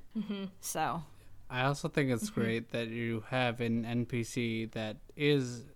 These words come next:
Speaker 3: a person with a disability, even though, you know, you didn't necessarily plan it that way, it kind of is turning out that way.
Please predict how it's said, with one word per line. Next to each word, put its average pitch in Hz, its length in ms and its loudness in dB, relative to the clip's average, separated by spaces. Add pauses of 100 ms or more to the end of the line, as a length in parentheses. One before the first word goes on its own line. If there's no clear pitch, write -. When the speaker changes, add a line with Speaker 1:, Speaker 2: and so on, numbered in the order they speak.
(160)
Speaker 3:
a 113 220 -2
person 131 340 0
with 117 160 -2
a 120 60 -4
disability, 113 960 -4 (400)
even 120 640 2
though, 113 260 -2
you 113 220 -4
know, 107 240 -6 (560)
you 131 120 4
didn't 127 240 4
necessarily 123 440 2
plan 202 340 4
it 139 140 2
that 120 180 0
way, 117 200 -2
it - 200 -8
kind 113 220 0
of 107 60 -4 (340)
is 131 200 -4
turning 120 380 2
out 135 220 0
that 107 220 -6
way. 107 360 -8